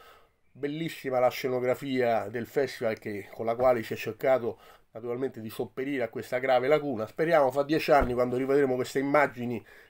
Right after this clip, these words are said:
di Sanremo senza pubblico, insomma, che siano immagini d'epoca, diciamo, che non si ripetano mai più, perché sarà veramente una prova pesante anche per noi spettatori vedere in che condizioni siamo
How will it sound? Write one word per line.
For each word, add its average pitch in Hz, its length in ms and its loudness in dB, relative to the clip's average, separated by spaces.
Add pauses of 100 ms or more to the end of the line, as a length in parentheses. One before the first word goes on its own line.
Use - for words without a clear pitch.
di 120 200 -14
Sanremo 139 540 2
senza 143 340 0
pubblico, 123 600 -4 (360)
insomma, 113 240 -10
che 117 120 -8
siano 139 260 -2
immagini 131 680 2 (520)
d'epoca, 139 580 -2
diciamo, 135 460 2
che 120 300 -4 (260)
non 135 160 -6
si 147 160 -8
ripetano 139 380 0
mai 139 160 2
più, 143 200 -4
perché 113 240 -4
sarà 123 300 0
veramente 127 320 -2
una 127 140 2
prova 131 320 2
pesante 127 540 2
anche 107 160 -4
per 120 100 -6
noi 123 140 -4
spettatori 135 580 -2
vedere 117 280 -6
in 110 60 -10
che 113 120 -12
condizioni 123 540 -6
siamo 120 400 0